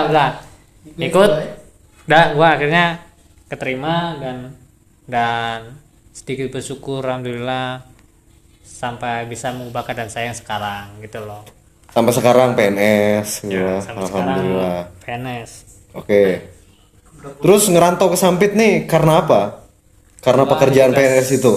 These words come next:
Speaker 1: gua ditugaskan pertama kali memang di
Speaker 3: Oh, ditugaskan memang pertama kali di Sampit?
Speaker 1: Ya. Gua
Speaker 3: Oke,
Speaker 1: tugas
Speaker 3: tahun?
Speaker 1: pertama kali di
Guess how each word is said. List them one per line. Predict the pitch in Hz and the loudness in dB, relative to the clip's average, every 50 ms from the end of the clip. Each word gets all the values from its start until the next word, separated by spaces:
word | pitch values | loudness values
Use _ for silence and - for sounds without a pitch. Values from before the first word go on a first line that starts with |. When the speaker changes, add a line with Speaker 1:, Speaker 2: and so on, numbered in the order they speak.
| - - - | 0 -4 -10
Speaker 1:
gua | 135 131 139 | -10 -10 -8
ditugaskan | 139 135 131 131 135 123 127 117 - - 135 127 | -8 -10 -10 -12 -12 -12 -12 -12 -12 -14 -16 -16
pertama | 123 120 - - 123 117 117 | -16 -16 -16 -16 -16 -16 -16
kali | 117 - 123 123 127 | -16 -16 -14 -14 -14
memang | 127 120 113 110 110 | -14 -14 -16 -14 -14
di | 107 110 110 110 110 110 110 - 180 - - 113 - - - - - _ _ _ _ _ | -12 -12 -10 -10 -10 -10 -12 -12 -10 -10 -10 -10 -10 -10 -14 -16 -20 _ _ _ _ _
Speaker 3:
Oh, | - 123 135 147 | 2 4 4 4
ditugaskan | 151 143 - 131 117 127 127 - 160 | 4 2 2 4 4 2 2 4 2
memang | 143 135 131 131 131 | 4 4 4 4 2
pertama | 123 139 135 127 123 123 | 2 2 2 4 4 4
kali | 113 123 123 143 | 4 6 6 4
di | 147 - | 4 2
Sampit? | - 117 107 107 113 143 131 - - - - _ | 0 0 0 2 2 2 2 0 -6 -14 -14 _
Speaker 1:
Ya. | 127 117 104 98 101 - _ _ _ _ _ _ _ | -4 -4 -4 -4 -6 -14 _ _ _ _ _ _ _
Gua | - 120 127 131 | -6 -4 -2 0
Speaker 3:
Oke, | 127 113 110 98 90 | 2 2 2 2 0
Speaker 1:
tugas | 123 120 | -2 0
Speaker 3:
tahun? | - 110 123 135 143 156 - - | 2 4 6 6 6 6 4 2
Speaker 1:
pertama | - - | 0 -4
kali | 123 135 127 | -6 -8 -8
di | 120 123 117 | -8 -8 -8